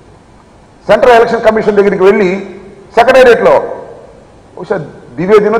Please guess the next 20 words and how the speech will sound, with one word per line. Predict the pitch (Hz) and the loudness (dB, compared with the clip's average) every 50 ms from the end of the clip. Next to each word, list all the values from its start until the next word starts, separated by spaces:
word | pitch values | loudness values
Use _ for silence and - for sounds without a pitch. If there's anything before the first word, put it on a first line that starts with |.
| 220 | -4
త్రివేదినో | 208 196 185 202 190 190 190 175 165 156 | -4 -2 0 0 2 2 0 0 0 0
ఉన్నాడు, | 143 131 110 - - - - - - - - - - - _ _ _ _ _ - - - | -2 -4 -4 -6 -10 -14 -18 -20 -20 -20 -20 -20 -20 -20 _ _ _ _ _ -8 -2 0
వెళ్ళి | 240 277 294 277 - - | 2 2 2 0 -2 0
డైరెక్ట్గా | 196 - 294 320 311 - 311 294 285 | 0 2 2 2 0 2 0 2 2
బెదిరించాడు | 277 302 339 349 330 - 240 - - - - - - - - - - - - - - _ _ - 226 | 2 0 0 0 0 0 -2 -2 -2 -4 -8 -14 -18 -20 -20 -20 -20 -20 -20 -20 -20 _ _ 0 2
ఎలక్షన్స్లో. | 285 302 - - 320 277 233 269 247 180 - - - - | 2 2 2 0 -2 -2 0 2 2 2 2 2 2 2
ఆయన | 269 302 320 330 | 2 4 4 2
వెళ్ళి | 330 285 214 - - - - - - - - - - 170 | 2 2 0 -2 -6 -10 -14 -16 -18 -20 -20 -12 -10 -8
ముఖ్యమంత్రి | 208 - - 277 302 294 294 294 294 285 285 - | -8 -4 0 0 2 2 2 0 0 -2 0 2
స్థానంలో | - 277 277 285 285 285 285 285 285 285 | 2 2 4 4 4 4 4 4 4 4
తాత్కాలిక | 277 277 285 285 285 277 285 294 285 285 277 269 269 | 4 2 2 2 0 2 4 4 4 4 2 0 0
ముఖ్యమంత్రిగా | - - 262 294 294 277 277 277 294 285 285 | 0 0 0 0 0 0 0 2 4 4 4
ఉన్నటువంటి | 277 285 285 285 - 285 277 285 285 240 - - - - - - 214 | 4 2 2 2 2 2 2 0 0 -2 -4 -6 -10 -14 -4 0 2
నారా | 254 277 294 285 285 277 285 | 4 4 6 6 4 4 4
చంద్రబాబు | 277 277 285 277 277 285 285 285 294 | 2 2 2 2 2 2 2 2 2
నాయుడు | 285 277 277 277 | 2 4 4 4
గారు | 277 - 233 233 | 4 4 4 4
వెళ్ళి | 262 302 311 311 311 339 339 - - - - - - - - - - - - - - - - - _ _ _ _ _ - - | 4 4 4 4 2 2 0 -2 -4 -6 -10 -12 -14 -16 -18 -20 -20 -20 -20 -20 -20 -20 -20 -20 _ _ _ _ _ -4 -2
ఆయన | 226 262 269 208 | 0 0 0 0
బెదిరించే | 254 277 311 339 302 302 | 0 0 -2 -2 -2 0